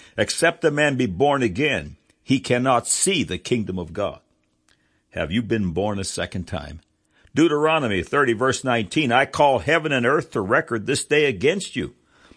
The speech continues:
that I have set before you life and death, blessing and cursing.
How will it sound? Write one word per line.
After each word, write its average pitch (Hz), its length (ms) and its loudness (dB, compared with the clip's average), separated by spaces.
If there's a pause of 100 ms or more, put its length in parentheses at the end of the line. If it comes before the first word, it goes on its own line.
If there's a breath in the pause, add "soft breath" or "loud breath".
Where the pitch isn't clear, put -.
that 110 160 4
I 127 100 6
have 123 160 0
set 160 340 0
before 165 380 0
you 123 240 0
life 143 320 0
and 113 180 0
death, 139 300 0
blessing 156 560 -2
and 160 180 -2
cursing. 165 540 -2